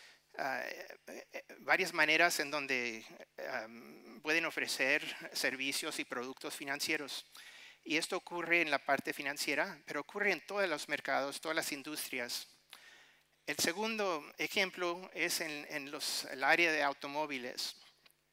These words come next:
Am, ahora hay lugares como Carvana o AutoTrader o cars punto com, varios, ah, mercados abiertos para poder vender, ah,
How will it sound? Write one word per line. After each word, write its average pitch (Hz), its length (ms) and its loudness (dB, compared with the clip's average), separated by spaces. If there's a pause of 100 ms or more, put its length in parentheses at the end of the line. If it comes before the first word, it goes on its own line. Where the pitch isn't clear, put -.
(380)
Am, 135 220 0
ahora 143 400 6
hay 165 200 6
lugares 156 680 4
como 147 240 -4
Carvana 147 600 0 (680)
o 131 680 -2
AutoTrader 156 880 2 (360)
o 117 140 -10 (360)
cars 151 320 2
punto 147 320 -8
com, 147 500 -4
varios, 175 540 2 (180)
ah, 143 160 2
mercados 151 600 2
abiertos 143 420 2
para 131 160 -2
poder 143 540 4
vender, 131 540 2 (380)
ah, 127 220 -4